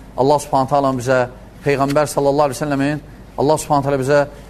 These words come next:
bizi sünnənən, Allah, Peyğəmbər sallallahu aleyhi ve sellem yolundan gedənlərdən etsin. Allah bizi sabit eləsin bu yolda. Allah Subhanahu taala bizi şirkdən, bidətdən qorusun. Ee, Allah Subhanahu taala müsəlmanlara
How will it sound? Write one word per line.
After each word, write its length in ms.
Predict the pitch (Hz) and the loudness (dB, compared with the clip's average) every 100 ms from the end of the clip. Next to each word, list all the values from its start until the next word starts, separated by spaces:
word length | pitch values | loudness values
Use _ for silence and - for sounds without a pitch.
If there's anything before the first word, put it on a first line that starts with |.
| - - | -20 -10
bizi 200 | 123 143 | -4 -2
sünnənən, 560 | 143 - 156 139 135 131 - | -2 -2 0 2 0 0 -2
Allah, 220 | 135 - - | -2 -4 -2
Peyğəmbər 340 | 131 139 151 | 0 2 0
sallallahu 220 | - 139 | 0 0
aleyhi 40 | 139 | 0
ve 40 | |
sellem 120 | 135 | 0
yolundan 360 | 135 143 143 135 | 2 2 2 0
gedənlərdən 480 | 131 131 131 131 143 | 2 2 2 0 0
etsin. 380 | 127 - 131 127 - - - - - | -2 -4 -4 -4 -10 -14 -14 -14 -4
Allah 220 | 107 143 | 0 2
bizi 140 | 131 135 | 0 -2
sabit 340 | - 139 139 | 0 0 2
eləsin 260 | 143 131 147 | 0 0 2
bu 60 | |
yolda. 300 | 147 135 135 135 - - - - | 2 4 4 2 -2 -12 -14 -2
Allah 200 | 120 143 | 0 0
Subhanahu 360 | - - 139 131 | -2 -2 -2 0
taala 180 | 139 | 0
bizi 140 | 127 127 - | -2 -4 -4
şirkdən, 360 | 131 - 135 131 | -4 -2 -2 0
bidətdən 380 | 127 - 135 131 | -2 0 -2 -2
qorusun. 420 | 120 - 123 123 - - - - - - - | -2 -2 -4 -4 -10 -20 -18 -18 -20 -8 0
Ee, 40 | |
Allah 500 | 117 113 117 123 143 | 2 2 2 2 0
Subhanahu 240 | 139 147 | 0 -2
taala 140 | 139 139 | 0 -2
müsəlmanlara 460 | 131 135 131 135 | 0 0 2 2